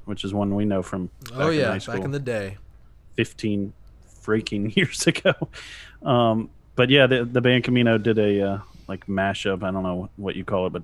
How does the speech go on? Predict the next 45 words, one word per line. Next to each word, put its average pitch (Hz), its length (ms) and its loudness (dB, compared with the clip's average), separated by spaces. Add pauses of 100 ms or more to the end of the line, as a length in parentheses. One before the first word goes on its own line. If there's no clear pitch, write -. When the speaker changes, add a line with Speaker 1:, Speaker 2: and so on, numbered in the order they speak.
Speaker 1:
featuring 120 480 0
the 101 60 -2
band 95 240 -2
Camino 92 280 -4
is 95 100 -6
what 92 120 -4
it 92 60 -12
says, 98 260 -6
but - 140 -12 (120)
Favorite 104 320 0
Place 98 360 -2
is 95 100 -8
the 98 60 -6
name 98 200 -4
of 131 60 -4
the 120 40 -8
Speaker 2:
Mm. 110 40 -10
Speaker 1:
song. 98 260 -2 (840)
Um, 85 300 -4 (100)
yeah, 76 260 -4
so - 140 -2
the 104 60 2
song 123 220 2
is 110 80 0
all, 117 220 2
by 107 200 4
All 104 120 2
Time 98 260 -4
Low, 90 300 -4 (160)
but - 140 -12 (180)
featuring 95 420 -8
the 95 60 -6
band 92 240 -6
Camino. 92 400 -6
Speaker 2:
Go 92 60 -6
Speaker 1:
And 98 120 -6
Speaker 2:
look 117 160 -10
it 196 80 -8
up. 165 200 -12
Speaker 1:
those 113 140 -6
are 131 40 -12
two 151 140 2
things 143 240 2
I 135 100 6
enjoy. 135 400 2